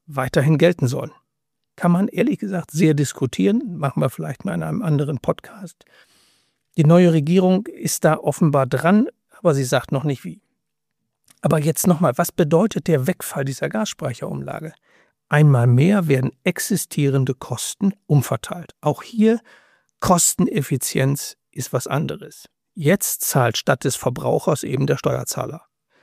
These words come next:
Das Konzept kennen wir ja schon, ne? Eine Umlage zur Abdeckung von Kosten wird mit kleinen Beträgen eingeführt.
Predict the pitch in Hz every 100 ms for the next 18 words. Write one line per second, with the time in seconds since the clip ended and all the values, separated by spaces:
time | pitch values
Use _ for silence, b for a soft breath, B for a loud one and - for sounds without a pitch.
0 | _ - 127 - 139 - - - 151 -
1 | 147 - 131 156 190 B B B B _
2 | _ _ 143 139 - - 170 202 175 143
3 | 131 - - - - 127 127 - 165 -
4 | 85 - - 135 82 - 139 - - 165
5 | 156 220 175 143 131 - - - 131 165
6 | 147 170 185 - 214 220